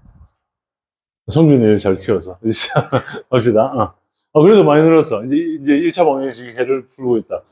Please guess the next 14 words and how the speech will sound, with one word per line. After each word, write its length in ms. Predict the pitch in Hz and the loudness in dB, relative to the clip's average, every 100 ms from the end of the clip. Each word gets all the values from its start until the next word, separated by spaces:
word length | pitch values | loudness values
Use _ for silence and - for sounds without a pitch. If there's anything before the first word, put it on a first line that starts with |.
| _ _ _ - | _ _ _ -2
그지? 140 | 113 127 117 | 2 2 2
어, 200 | 104 95 | -2 2
해를 200 | 131 131 | 4 6
개선한다, 480 | 113 104 113 110 101 95 | 4 2 -6 -4 -6 -6
이제 80 | 95 | _
제대로. 380 | 101 101 98 120 | -2 -2 -4 -10
어. 120 | 113 - - - - | -16 -16 -10 -10 -10
새끼들 340 | - 160 151 131 | -2 2 4 4
맨-, 200 | 147 151 | 4 2
이제 240 | 139 113 147 | 2 4 4
맨날 380 | 143 147 156 135 | 4 2 2 0
불러가지고 480 | 160 143 117 117 | 0 0 0 -6
좀 180 | 110 120 | -14 -20
시키더만. 480 | - 139 107 104 | -18 -18 -18 -20